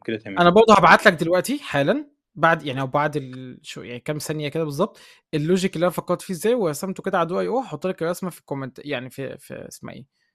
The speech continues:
Speaker 2: في تعليق، يعني ما اعرفش اسمه ايه، تويت تاني، يعني reply على السبيس دي. اوكي؟
Speaker 1: تمام. طب إ-، امتى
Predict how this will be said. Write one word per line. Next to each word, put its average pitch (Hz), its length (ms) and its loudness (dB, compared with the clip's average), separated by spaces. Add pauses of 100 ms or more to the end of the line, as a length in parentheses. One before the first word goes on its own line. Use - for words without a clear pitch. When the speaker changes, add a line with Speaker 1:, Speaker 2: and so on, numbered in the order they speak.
(140)
Speaker 2:
في - 60 -20
تعليق، 139 380 -4
يعني 117 120 -10
ما 117 80 -12
اعرفش 127 200 -14
اسمه 113 260 -18
ايه، - 480 -20
تويت 147 280 -6
تاني، 147 180 -2
يعني 135 240 -6
reply 131 280 -2
على 127 160 -2
السبيس 123 600 -10
دي. - 160 -20 (220)
اوكي؟ 226 220 -4 (500)
Speaker 1:
تمام. 139 300 4
طب 131 240 2 (180)
إ-، 139 40 -4 (160)
امتى 214 440 4